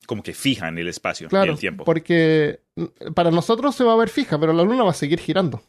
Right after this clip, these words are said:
Speaker 2: alrededor de la Tierra, solamente que al mismo ritmo de la Tierra.
Speaker 1: Van a,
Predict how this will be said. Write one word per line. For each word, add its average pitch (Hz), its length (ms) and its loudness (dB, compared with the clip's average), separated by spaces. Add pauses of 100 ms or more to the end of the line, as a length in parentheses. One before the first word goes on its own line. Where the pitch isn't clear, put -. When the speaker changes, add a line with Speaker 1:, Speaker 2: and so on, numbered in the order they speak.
(100)
Speaker 2:
alrededor 156 400 2
de 160 80 0
la 160 80 2
Tierra, 165 160 2
solamente 196 400 2
que 175 60 2
al 175 80 4
mismo 175 220 4
ritmo 165 260 2
de 143 60 4
la 127 100 -2
Tierra. 170 280 -2 (680)
Speaker 1:
Van 113 200 -4
a, 117 100 -6